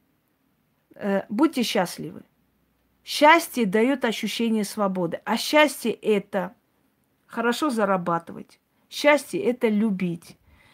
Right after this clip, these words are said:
Счастье это дарить другим людям благо. Счастье – это благодарить богов. Это чувствовать себя частью мироздания и бу-, быть счастливым.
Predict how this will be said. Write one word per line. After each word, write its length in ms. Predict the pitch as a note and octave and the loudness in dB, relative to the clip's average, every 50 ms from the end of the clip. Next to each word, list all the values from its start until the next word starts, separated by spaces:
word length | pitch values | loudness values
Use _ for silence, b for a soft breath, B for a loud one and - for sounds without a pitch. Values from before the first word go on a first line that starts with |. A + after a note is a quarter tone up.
| b b b b b b b | b b b b b b b
Счастье 540 | - - D4 D4 D4+ D4+ D4+ - - A3 | -6 2 4 4 4 4 2 -2 -4 -4
это 480 | - - A3 A#3 - B3 A#3+ A3+ A3 - _ _ _ _ _ - | -2 -2 -4 -2 0 0 0 0 -2 -4 _ _ _ _ _ -4
дарить 440 | F#3 A3 A#3 A#3+ C#4 C4+ A3+ - - - | 0 2 2 2 2 0 -2 -6 -8 -4
другим 420 | G3 A3+ G#3 F#3 G#3 A#3 A3+ A3 | -2 -2 0 2 2 2 2 2
людям 420 | G#3 G#3+ A3 G3 G3 G#3+ G3 G3 | 2 2 0 0 0 0 0 0
благо. 640 | E3+ F3+ F#3+ G3 G3 F#3 F3+ F3 E3+ F3 E3 F#3 G#3 _ _ _ _ _ _ _ _ _ - | 0 2 2 4 4 4 2 2 -2 -6 -6 -8 -8 _ _ _ _ _ _ _ _ _ -14
Счастье – 540 | - - - D4 D#4 D#4 D#4 - - B3 G#3 | -8 0 4 6 6 6 4 0 -4 -4 -4
это 360 | - - A#3+ A#3+ - C4+ A#3 | 0 0 0 0 2 0 -2
благодарить 760 | G3+ G#3+ A#3 A3+ G#3 A#3 G3+ G3 A3+ A3+ C4 B3+ G#3 G3+ F#3 | 0 0 -2 0 0 0 0 2 0 2 2 0 0 -2 2
богов. 480 | G#3+ G#3+ G3 F#3+ F#3 F#3 F3+ F3 - | 2 2 2 2 0 -4 -4 -2 -4
Это 220 | G3+ A3+ A#3 C#4+ B3 | -4 -4 -4 -4 -4
чувствовать 420 | - E4+ E4+ - - C4 A#3 - | 0 -2 -2 0 -2 -4 -4 -2
себя 320 | - B3 A3+ G#3 C4 C4 | -2 -2 2 2 2 2
частью 580 | B3+ - - C4+ C4 C4+ C4+ C4+ - - B3+ A#3+ | 2 -2 0 2 4 4 2 0 -4 -6 -2 0
мироздания 680 | A3+ A3+ A3+ A3 A3 G#3+ G3 G3 G3 G#3 G3 F#3+ F#3 - | 0 2 2 2 0 -2 -2 0 0 2 2 0 0 -2
и 100 | A#3 C4 | -2 0
бу-, 200 | C4+ D#4+ D#4+ - | 2 2 0 0
быть 280 | - G#3 D4 D4+ D4+ | 2 2 2 2 2
счастливым. 640 | - - A#3+ - - - G#3 G3 F3+ E3 - - | 0 -6 -6 -6 -6 -6 -6 -6 -6 -6 -10 -14